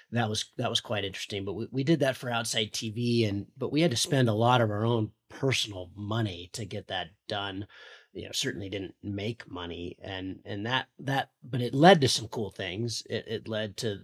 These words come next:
both the Red Bull films that, that I did, uh, the Rockies Traverse with Will Gadd, and then the Alaska, uh, sorry, North Unknown with, with Dave Turner. And those were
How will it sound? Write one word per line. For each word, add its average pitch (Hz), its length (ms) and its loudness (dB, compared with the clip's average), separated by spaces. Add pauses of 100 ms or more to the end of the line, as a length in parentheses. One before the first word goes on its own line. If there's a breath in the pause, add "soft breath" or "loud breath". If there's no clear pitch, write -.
both 110 260 -4
the 151 100 -10
Red 101 240 -6
Bull 92 320 -8 (140)
films 95 380 -8
that, 95 240 -10 (100)
that 95 140 -6
I 92 80 -8
did, 95 320 -6 (200)
uh, 87 160 -12
the 101 80 -10
Rockies 101 320 -6
Traverse 95 380 -8
with - 120 -16
Will 95 120 -4
Gadd, 92 320 -6
and 90 140 -8
then 90 480 -10 (280)
the 113 120 -6
Alaska, 98 540 -6 (220)
uh, 92 120 -8 (200)
sorry, 92 300 -6
North 104 240 -10
Unknown 95 540 -8
with, 95 280 -12
with 101 200 -12
Dave 92 240 -8
Turner. 101 360 -6 (540 loud breath)
And 127 140 4
those 147 240 12
were 110 320 4